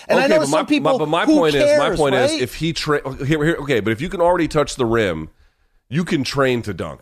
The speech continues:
Speaker 2: Like, he could dunk if he worked at it, right?
Speaker 1: I don't know. It shouldn't matter in real life, but Luke, I come from a place where there's certain currency in things like getting a lot of chicks,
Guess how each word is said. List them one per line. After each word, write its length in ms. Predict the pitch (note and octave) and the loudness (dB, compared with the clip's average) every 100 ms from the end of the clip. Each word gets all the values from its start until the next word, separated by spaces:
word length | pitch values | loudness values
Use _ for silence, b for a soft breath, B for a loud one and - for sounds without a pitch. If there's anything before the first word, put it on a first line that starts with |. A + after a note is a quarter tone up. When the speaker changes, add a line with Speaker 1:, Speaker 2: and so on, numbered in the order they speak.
| _ | _
Speaker 2:
Like, 160 | G#2+ - | -8 -4
he 180 | E3+ | -6
could 380 | F3 - E3 C3+ | -4 -2 -2 0
dunk 260 | C3 B2 A2 | 0 0 -2
if 140 | G#2+ | -8
he 100 | G#2 | -8
worked 420 | F2+ F2 F2 - - | -8 -8 -10 -12 -10
at 220 | D#2 D#2 | -8 -8
it, 220 | - - _ _ | -12 -20 _ _
right? 280 | D#2+ F#2 B2+ _ _ _ _ _ | -6 -6 -8 _ _ _ _ _
Speaker 1:
I 120 | F3+ | 2
don't 120 | F#3 C#3+ | 2 2
know. 60 | |
It 120 | D#3 | 0
shouldn't 320 | - C#4+ D#4 B3+ | 0 0 -2 -2
matter 320 | A3+ A#3 A#3+ | 0 2 2
in 100 | A3 | 2
real 160 | A3+ | 2
life, 280 | A3 A3 A3+ | 4 2 2
but 160 | G3 G3 | -2 0
Luke, 180 | A3 F3 | 0 2
I 140 | G3+ | 0
come 240 | G#3 G#3+ | 0 -4
from 140 | G#3 G#3 | -2 -4
a 60 | |
place 320 | G3 G3+ G#3 - | 0 0 0 0
where 120 | G3 | 0
there's 200 | G3 - | 0 0
certain 400 | G#3+ G3 G3+ F#3 b b - | -2 -2 -4 -6 b b -2
currency 480 | B3 B3+ A#3 F#3+ | 0 0 0 0
in 100 | E3 | 0
things 340 | D3+ F3+ F3+ D3 | 0 -2 -2 2
like 360 | E3 D#3 D3 - _ _ _ _ _ _ _ _ _ _ _ - | 2 2 0 -16 _ _ _ _ _ _ _ _ _ _ _ -4
getting 220 | C#3+ E3+ | -2 0
a 40 | |
lot 180 | G3+ G3+ | 0 0
of 80 | G3 | 0
chicks, 440 | - G#3+ - - | 0 -2 -2 -12